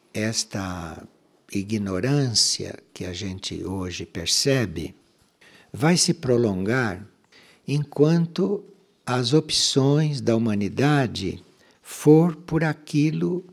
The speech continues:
que não é correto, for por aquilo que é fora da lei. Então,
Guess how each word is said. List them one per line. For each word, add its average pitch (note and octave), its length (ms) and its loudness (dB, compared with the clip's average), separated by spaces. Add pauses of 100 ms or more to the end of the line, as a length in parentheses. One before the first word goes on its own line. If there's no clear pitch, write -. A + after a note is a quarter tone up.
(400)
que C#3 120 2
não D3+ 240 2
é D#3 60 0
correto, A#2 800 0 (580)
for C#3+ 360 4
por D3+ 200 -2
aquilo C#3 540 -2
que - 180 -6
é C#3 120 0
fora C3 440 -2
da C#3 140 -2
lei. G2+ 480 -2 (1080)
Então, G3 400 4